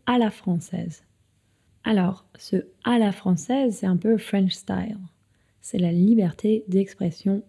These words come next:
à la française. Parce que les Français, on est assez connus pour notre liberté d'expression. Donc, c'est un peu la liberté d'expression typiquement française.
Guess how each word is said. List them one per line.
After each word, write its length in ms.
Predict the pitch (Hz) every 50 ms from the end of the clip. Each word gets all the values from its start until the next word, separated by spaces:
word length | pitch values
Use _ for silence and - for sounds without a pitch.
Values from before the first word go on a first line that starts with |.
| _ _
à 100 | - 196
la 140 | 196 185 180
française. 680 | 175 - - 180 170 - - - - 247 - _ _ _ _ _ _ _ _ _ _ _ _ _ _
Parce 160 | - 165 -
que 120 | - - 185
les 160 | 190 170 170
Français, 440 | - - 175 170 160 - - 214 214
on 140 | 185 170
est 80 | 165 165
assez 340 | 165 160 - - 220 202 - - _ _
connus 440 | - - 233 233 214 196 196 240 - -
pour 180 | - 208 190 180
notre 300 | 185 196 196 - - 180
liberté 760 | 170 170 170 175 185 226 208 196 180 - - - 190 196 208 - _ _ _ - 175
d'expression. 580 | 190 196 190 - - - 180 175 - 185 - - _ _ _ _ _ _ _ _ -
Donc, 100 | - 160
c'est 120 | - -
un 60 | 165 147
peu 120 | - 190
la 120 | 180 185
liberté 460 | 165 170 180 196 196 190 175 165 - 185
d'expression 540 | 170 156 - - 175 151 - - 185 175 160 -
typiquement 560 | - - 208 175 180 156 - 175 170 175 180
française. 800 | 180 - - - 170 160 - - - - 185 - - - -